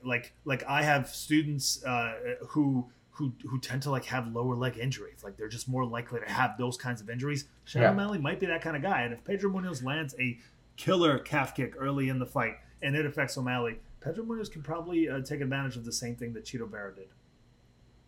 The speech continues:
Speaker 2: Um, I also think that, I think Munoz is also probably gonna be physically stronger, and I'm not convinced that Sean O'Malley has good jiu-jitsu defense and can stop the choke.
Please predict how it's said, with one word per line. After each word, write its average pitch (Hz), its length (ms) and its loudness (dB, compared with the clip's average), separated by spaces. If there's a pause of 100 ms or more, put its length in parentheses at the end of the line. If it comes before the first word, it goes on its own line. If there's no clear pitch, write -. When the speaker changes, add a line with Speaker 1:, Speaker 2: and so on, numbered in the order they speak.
(120)
Speaker 2:
Um, 131 320 12
I 139 140 8
also 190 300 10
think 180 300 2
that, 139 380 6 (240)
I 131 100 6
think 151 220 6 (220)
Munoz 139 420 2
is 127 60 2
also 123 280 10
probably 117 500 8
gonna 113 140 6
be 113 120 4
physically 113 500 2
stronger, 110 560 6
and 110 200 6
I'm 107 120 4
not 113 180 6
convinced 110 380 2
that 104 100 -2
Sean 104 180 4
O'Malley 95 320 2
has 98 200 0
good 98 180 0
jiu-jitsu 87 440 -8
defense 90 640 -2
and 95 140 -6
can 87 160 -4
stop 87 280 2
the 90 60 -8
choke. - 360 -2